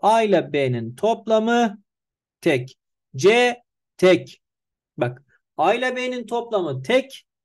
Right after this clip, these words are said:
C tek. Tamam. O zaman şöyle anlayalım. Toplamları tekse bu arkadaş çift olabilir, bu arkadaş tek olabilir. Hani örnek veriyorum, tersi de mümkün.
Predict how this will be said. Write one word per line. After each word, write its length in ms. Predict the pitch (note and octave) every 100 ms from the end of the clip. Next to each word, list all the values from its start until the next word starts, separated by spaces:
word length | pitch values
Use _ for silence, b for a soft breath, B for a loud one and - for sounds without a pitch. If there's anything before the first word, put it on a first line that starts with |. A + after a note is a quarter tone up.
| -
C 320 | C#3+ A3+ G#3+
tek. 380 | G#3 C3 - - _ _ _ _ _ _ _ _ _ _ _ _
Tamam. 380 | F3+ A3 B2+ C3 _ _ _ _ _ _
O 120 | F3+ A3+
zaman 420 | B3 B3+ B3 -
şöyle 420 | - - A#3+ G#3+
anlayalım. 500 | D#3 B2+ A2+ G#2+ A#2 _
Toplamları 720 | - G#3 G#3 A#3+ A#3+ A#3 A3
tekse 560 | G3+ B3+ - - - - _ _ _ _ _
bu 160 | F#3+ A#3+
arkadaş 460 | A#3+ A#3+ A#3 A#3 -
çift 300 | - B3 G#3+
olabilir, 560 | F#3+ D#3+ D3+ A#3 F#3+
bu 100 | G#3
arkadaş 400 | G3 F3+ F3+ G#3
tek 240 | - F#3+ D#3+
olabilir. 540 | B2+ A#2 A#2+ F3+ -
Hani 160 | - F3
örnek 420 | G3+ G3 G3+ F#3+
veriyorum, 280 | C3 C3 C3
tersi 340 | F#3 F#3 F#3
de 60 | F#3
mümkün. 520 | C#3 A#2+ - G3 G3+